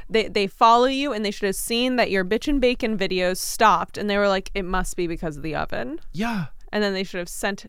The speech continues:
Speaker 1: an entire crew. They should have gotten a sponsored oven brand.
Speaker 2: Mm-hmm. I was telling that to my mom, uh, and she started freaking out 'cause she was like, "There's probably gas just pouring into your apartment." And I'm like, "That's literally not how ovens work."
Speaker 1: <laughs>
Speaker 2: 'Cause I turn the oven on.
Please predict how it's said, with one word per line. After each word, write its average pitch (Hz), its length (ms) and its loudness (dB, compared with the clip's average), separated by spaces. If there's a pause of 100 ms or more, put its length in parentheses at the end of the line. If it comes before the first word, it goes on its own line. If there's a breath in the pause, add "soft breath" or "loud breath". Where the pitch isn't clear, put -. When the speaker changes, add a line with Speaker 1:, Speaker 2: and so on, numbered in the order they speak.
(120)
Speaker 1:
an 202 160 -2
entire 185 500 -2
crew. 175 280 -6
They 175 100 -4
should 175 220 -10
have 165 80 -16
gotten 170 240 -2
a 165 60 -6
sponsored 220 1000 2
oven 180 360 2
brand. 160 540 -6 (180)
Speaker 2:
Mm-hmm. 139 340 -6 (600 loud breath)
I 160 120 6
was 175 160 2
telling 196 240 0
that 175 180 2
to 143 80 -8
my 170 140 0
mom, 156 440 2
uh, 139 580 4 (400)
and 147 180 -2
she 156 240 -4
started 147 380 -4
freaking 151 420 -2
out 147 260 0
'cause 135 140 -4
she - 120 -6
was 139 240 -4
like, 120 300 -4
"There's 135 200 -6
probably 135 440 -6
gas 117 500 -2
just - 300 -8
pouring 131 520 -6
into 120 340 -10
your 113 120 -4
apartment." 113 560 -4
And 123 120 -8
I'm 120 140 -8
like, 113 240 -8
"That's - 380 -8
literally 123 380 -4
not 110 240 -4
how 110 240 -4
ovens 101 380 -12
work." 113 280 -6
Speaker 1:
<laughs> 254 540 2
Speaker 2:
'Cause 208 180 4
I 233 100 4
turn 247 360 2
the 285 140 6
oven 233 220 4
on. 160 440 4